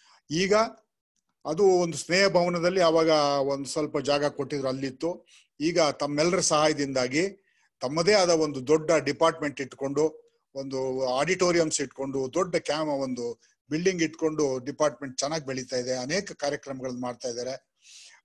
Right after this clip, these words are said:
ಆ, ತುಂಬಾ ಸಂತೋಷ ಆಗುತ್ತೆ ಸರ್. ಹಾಗೆ ಅನೇಕ ಜನ ಇವತ್ತು ಪಿ ಎಚ್ ಡಿ ತಗೊಂಡಿರ್ತಕ್ಕಂಥ ವಿದ್ಯಾರ್ಥಿಗಳೆಲ್ಲರೂ ಕೂಡ, ಆ, ಭಾರಿ ಖುಷಿ ಆಗುತ್ತೆ ಅವ್ರನ್ನೆಲ್ಲ ನೋಡಿದ್ರೆ, ಯಾಕಂದ್ರೆ ಅವರೆಲ್ಲರೂ ನಾವು ಅವ್ರ ಜೊತೆ ಕೆಲಸ ಮಾಡಿದೀವಿ.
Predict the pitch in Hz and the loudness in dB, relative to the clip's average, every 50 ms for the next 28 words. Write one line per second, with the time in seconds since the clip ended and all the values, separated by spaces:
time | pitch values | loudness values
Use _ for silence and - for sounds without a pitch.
0 | - 131 135 131 127 127 127 - 156 165 190 170 - 139 139 135 120 143 127 - | -10 -8 -6 -4 -4 -6 -6 -8 -8 -4 -2 -2 -2 -2 -4 -4 -4 -2 -2 -2
1 | 131 123 113 117 - - 107 104 107 110 - _ _ _ _ _ _ _ _ - | -2 -4 -8 -8 -12 -12 -12 -10 -12 -12 -14 _ _ _ _ _ _ _ _ -8
2 | 160 175 170 143 147 175 196 220 - 214 208 208 208 202 190 175 175 165 170 160 | -4 -2 -2 -2 0 0 0 0 2 2 2 2 4 2 4 4 2 2 0 -2
3 | - 160 165 175 170 170 175 170 165 - 170 160 165 156 156 156 156 165 151 - | 0 2 2 2 2 -2 -4 -6 -4 -2 0 0 0 0 -4 -4 -4 -6 -6 -6
4 | 151 151 143 151 143 143 135 131 165 165 165 165 170 147 160 160 160 170 175 185 | -8 -6 -6 -4 -4 -4 -2 0 0 0 0 0 -4 -4 -2 -2 0 2 2 2
5 | 180 180 180 190 196 190 160 156 156 - _ _ _ _ _ _ _ _ - 143 | 0 0 0 0 0 2 0 0 -2 -8 _ _ _ _ _ _ _ _ -12 -8
6 | 143 139 135 135 135 135 127 123 139 165 180 202 196 170 165 - 175 160 147 151 | -6 -4 -4 -4 -4 -6 -6 -4 -2 0 0 0 0 0 0 0 2 2 0 0
7 | 151 147 135 135 147 151 151 147 143 143 139 143 147 - 185 180 175 165 156 156 | -2 -2 -4 -2 -2 -2 -2 -2 -4 -4 -4 -4 -4 -4 -4 0 2 2 2 2
8 | 165 180 185 202 185 180 170 160 156 151 139 151 139 - - - - _ - 156 | 2 2 0 0 0 2 2 0 0 0 0 -2 -4 -4 -8 -20 -20 _ -8 -6
9 | 156 175 190 180 202 202 180 175 160 - 233 247 240 196 147 120 117 110 104 95 | -4 -4 -2 -4 -2 0 0 2 2 2 0 0 0 0 -2 -4 -6 -8 -10 -12